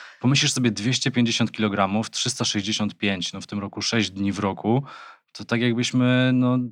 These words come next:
Speaker 2: trzy czwarte kilograma jedzenia dziennie wyrzucali. Czyli dla mnie to jest szokujące, bo w,
Speaker 1: Mhm.
Speaker 2: z mojej lodówki to praktycznie,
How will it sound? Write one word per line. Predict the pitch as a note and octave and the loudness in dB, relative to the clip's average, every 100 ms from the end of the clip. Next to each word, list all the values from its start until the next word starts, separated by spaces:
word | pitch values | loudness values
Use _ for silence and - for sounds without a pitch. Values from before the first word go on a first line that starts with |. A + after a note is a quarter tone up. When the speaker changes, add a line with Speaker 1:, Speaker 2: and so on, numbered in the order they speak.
| - | -8
Speaker 2:
trzy | - - | -6 -6
czwarte | - C3 C3 | -4 -6 -6
kilograma | - B2 B2 B2+ C3 B2+ - | -4 -2 0 2 2 -2 -2
jedzenia | A2+ A#2 B2 B2 | 0 2 2 2
dziennie | A#2+ B2+ B2+ | 0 0 0
wyrzucali. | B2+ C#3 - E3 E3 - | -4 0 0 0 -4 -14
Czyli | - B2+ | -4 -2
dla | A#2 B2 B2+ | -2 2 4
mnie | E3 | 4
to | D#3 | 4
jest | - | 0
szokujące, | C#3 C#3+ C#3+ | 2 0 2
bo | A#2+ | 0
w, | A2+ | -2
Speaker 1:
Mhm. | A#2 | -2
Speaker 2:
z | G#2 | 0
mojej | B2+ C3 | 2 4
lodówki | B2+ A2+ B2+ - | 2 0 -2 -4
to | B2+ | -6
praktycznie, | B2 B2 B2+ - C3+ | -6 -4 -6 -2 0